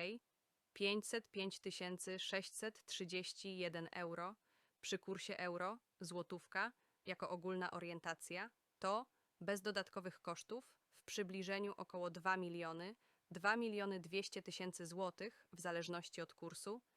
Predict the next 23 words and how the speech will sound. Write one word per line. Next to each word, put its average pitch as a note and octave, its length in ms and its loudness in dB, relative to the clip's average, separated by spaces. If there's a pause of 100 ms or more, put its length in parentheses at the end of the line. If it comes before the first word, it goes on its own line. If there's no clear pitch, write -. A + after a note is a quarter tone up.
(420)
K C4+ 160 12
S C4+ 220 12
I A3+ 140 12 (180)
Quadtrack G#3 640 12 (100)
siedemset A#3 560 12
piętnaście. D#3 680 8 (540)
Kluczowe A#3+ 460 12
dane F#3 280 12
techniczne. D#3+ 640 8 (540)
Napęd, F3+ 600 12 (260)
konstrukcja, F3+ 800 12 (340)
tylko A3+ 320 12
w F#3 40 4
wersji G3 500 12
gąsienicowej, E3 920 12 (300)
track G#3 260 12
only. E3 400 12 (580)
Silnik, F3 640 12 (240)
sześciocylindrowy F#3+ 1120 12
F A3 240 12
P G#3+ 160 12
T F#3+ 200 10
Cursor, E3 640 8